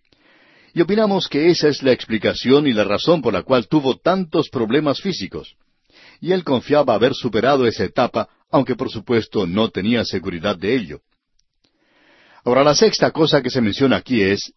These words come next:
"Y tendréis tribulación por diez días". Hubo diez períodos de intensa persecución contra los creyentes de parte de diez emperadores romanos,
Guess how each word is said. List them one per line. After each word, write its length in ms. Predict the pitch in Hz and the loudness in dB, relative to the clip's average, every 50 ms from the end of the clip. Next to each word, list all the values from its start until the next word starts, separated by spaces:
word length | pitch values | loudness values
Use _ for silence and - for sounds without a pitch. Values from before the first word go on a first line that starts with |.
| _ _ _ | _ _ _
"Y 180 | - 151 151 - | 2 2 2 2
tendréis 580 | - 143 127 117 107 117 120 143 151 139 - | 2 0 0 2 2 2 2 2 2 2 -2
tribulación 760 | - 120 120 113 107 107 104 92 82 - - 120 127 131 135 120 | -4 -4 -2 -2 0 0 0 -2 -2 0 2 2 4 4 2 0
por 300 | - 120 117 104 95 82 | 0 0 0 0 0 -2
diez 380 | 80 110 120 156 165 143 - | -2 0 2 2 2 2 0
días". 480 | - 156 143 110 82 69 - - - - _ _ _ _ _ _ _ _ _ _ _ _ _ _ | -2 -4 -2 -2 -4 -6 -10 -16 -20 -20 _ _ _ _ _ _ _ _ _ _ _ _ _ _
Hubo 320 | _ 170 160 147 139 139 123 | _ -8 -4 2 2 2 2
diez 380 | 98 95 113 143 175 180 170 | 2 -2 0 2 2 2 2
períodos 600 | - - 131 120 147 170 170 147 131 135 127 110 | 0 0 0 0 2 4 4 4 4 4 2 4
de 80 | 107 117 | 2 2
intensa 520 | 110 104 95 - 156 185 185 - - 139 | 0 0 0 -2 -2 -2 0 0 -2 -2
persecución 680 | 120 - 127 113 - 120 95 - 95 - - 143 151 143 | -2 -2 -4 -2 -4 -6 -6 -6 -8 -2 0 0 0 0
contra 300 | 131 135 123 107 120 113 | -2 -2 -2 -2 -2 -2
los 160 | 107 104 87 | -2 -2 -4
creyentes 640 | - 98 92 85 110 143 147 123 - 135 123 104 - - _ | -4 -6 -4 0 0 0 0 0 0 0 -2 -2 -6 -12 _
de 160 | 98 104 107 | -2 -2 -2
parte 380 | - 139 143 139 113 - 127 123 | 0 0 -2 -2 -2 -4 -2 0
de 140 | 110 101 92 | 0 -2 -2
diez 360 | 82 92 117 170 190 170 - | -2 2 2 4 4 4 2
emperadores 640 | 160 143 - 135 117 101 98 123 143 135 135 107 90 | -2 -2 0 -2 -2 0 0 0 2 2 0 0 0
romanos, 560 | 98 101 104 127 127 107 95 104 110 - | -2 0 0 2 2 2 0 -2 -4 -8